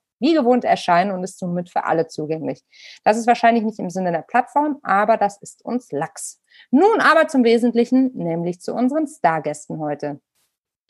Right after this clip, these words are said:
Meistens habe ich ja nur mit einem Gast das Vergnügen, aber heute habe ich mal wieder zwei tolle Stimmen gleichzeitig auf der anderen Seite des digitalen Mikrofons. Und diese Stimmen gehören Inga Paus und Saskia Brüsten.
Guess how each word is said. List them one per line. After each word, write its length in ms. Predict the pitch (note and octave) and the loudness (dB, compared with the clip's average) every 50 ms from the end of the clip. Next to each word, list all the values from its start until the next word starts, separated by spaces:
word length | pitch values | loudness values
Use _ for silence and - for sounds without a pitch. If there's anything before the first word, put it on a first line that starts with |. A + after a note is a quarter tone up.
| _ _ _ _ _ _ | _ _ _ _ _ _
Meistens 460 | - A3 B3+ D#4+ E4+ - - C#4 - | -4 0 2 2 2 0 -2 0 2
habe 140 | C#4 B3 C4+ | 2 2 2
ich 80 | B3+ - | 2 0
ja 80 | A#3 | 0
nur 140 | A3+ A3+ A3+ | 0 0 0
mit 200 | A#3 A#3 - - | -2 -2 -4 -4
einem 300 | - E3 E3+ F3 F3+ F3+ | -2 -2 -2 -2 -2 -2
Gast 260 | E3+ E3 E3+ - - | -2 -2 -2 -2 -4
das 140 | E3+ E3+ - | -6 -8 -4
Vergnügen, 420 | - E3+ E3 E3 E3 F3+ E3+ E3+ E3+ | -4 -4 -4 -4 -8 -10 -8 -4 -2
aber 300 | E3+ E3 E3+ F3 - - | 0 2 2 0 2 4
heute 340 | G#3+ A3+ B3 B3+ B3 A3 | 4 4 4 4 2 2
habe 140 | G#3 G#3 G#3+ | 2 0 -2
ich 100 | G#3 - | -2 -6
mal 180 | G3 F3+ F3 F3 | -8 -8 -6 -6
wieder 240 | G3 F3+ F3 F3 - | -4 -2 -2 -2 -4
zwei 280 | - - - C4 D4+ | -6 -2 0 0 0
tolle 360 | D4+ - - - A#3 A#3 A#3 | 0 -2 2 2 2 2 2
Stimmen 360 | A#3 - - A3 A3 A3 G#3 F3+ | -2 -4 -4 -4 -4 -4 -4 0
gleichzeitig 600 | F#3 F3 F3+ F#3+ F#3+ - F3+ F3 F3+ F3+ - F3 | 4 4 4 4 2 0 0 0 0 -4 -6 -6
auf 80 | F3 | -2
der 140 | - F3 - | -2 -2 0
anderen 300 | D#3+ F3 F#3+ G3 F#3+ F3+ | 0 -2 -2 -2 -2 0
Seite 260 | F3 E3 D#3+ E3 - | 2 2 2 2 -2
des 220 | F3 F#3 F#3+ - _ | -4 -6 -8 -8 _
digitalen 480 | - E3+ D#3+ F3+ F3 - G#3+ B3+ C4+ | -8 -6 -4 -4 -2 0 0 0 0
Mikrofons. 600 | A#3 F#3+ - F3 E3 - - D#3+ D3+ D3+ - - _ _ _ - - _ _ _ | 0 0 -2 -4 -6 -4 -6 -8 -8 -10 -12 -18 _ _ _ -20 -20 _ _ _
Und 200 | F#3+ F#3+ F3+ - | -8 -8 -2 0
diese 260 | C4+ E4+ D#4 D#4 C#4+ | 0 0 0 0 -4
Stimmen 380 | - - B3+ B3+ C4 B3+ B3 G3 | -4 -2 0 0 2 2 0 0
gehören 280 | F#3 F3 D#3+ D#3+ - | 0 -2 -2 -2 -4
Inga 240 | - - C4 C#4 C4+ | -4 0 2 2 2
Paus 340 | C4 - G3+ G3 G3 G3 - | 0 0 0 0 0 0 -2
und 200 | - - D#3+ - | -8 -10 -4 -2
Saskia 340 | F#3 G#3+ - - - A#3 G#3+ | -2 -2 -2 0 -2 -2 -2
Brüsten. 680 | F3 - D3+ D#3+ D#3 D3+ - - D3 B2 A#2+ C3+ | 0 -2 -2 -2 -2 -2 -6 -10 -12 -12 -12 -12